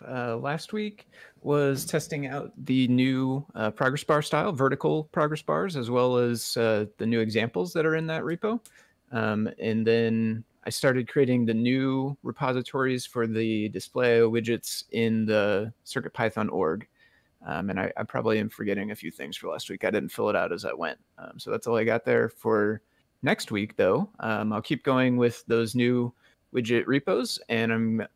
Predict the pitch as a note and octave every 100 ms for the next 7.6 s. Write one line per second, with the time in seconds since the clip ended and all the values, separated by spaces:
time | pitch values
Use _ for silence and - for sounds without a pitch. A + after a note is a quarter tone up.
0 | _ _ B2+ B2 D#3+ C#3+ D3+ D#3+ C#3 A#2
1 | E3 D3+ E3+ D#3 D3+ D#3 A#2 A2+ B2+ C#3
2 | F3 G3+ A#3 - - - F3+ F3+ F3+ -
3 | F#3 - C3+ C#3 A#2 A#2+ A2 - - C3
4 | - - B2 A2+ A2+ C3 C3 B2+ - -
5 | _ _ _ _ B2 - D3 C#3 D3 C#3
6 | C#3 C3+ C#3+ E3 F#3+ _ _ _ _ _
7 | G#2+ G#2 G#2 G2+ G#2 A2+